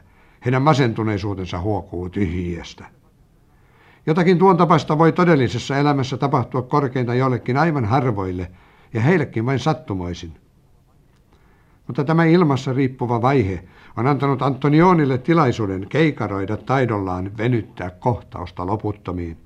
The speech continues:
puristaa sitruunaa, kunnes se on rutikuiva. Eikä hän kaihda pientä vilppiä siellä täällä, kun hän arvelee, ettei sitä kukaan huomaa.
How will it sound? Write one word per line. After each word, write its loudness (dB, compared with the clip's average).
puristaa 2
sitruunaa, -2
kunnes -6
se -6
on -4
rutikuiva. -6
Eikä 0
hän 0
kaihda 2
pientä -6
vilppiä -4
siellä -6
täällä, -4
kun -6
hän -4
arvelee, -6
ettei -12
sitä -8
kukaan -2
huomaa. 0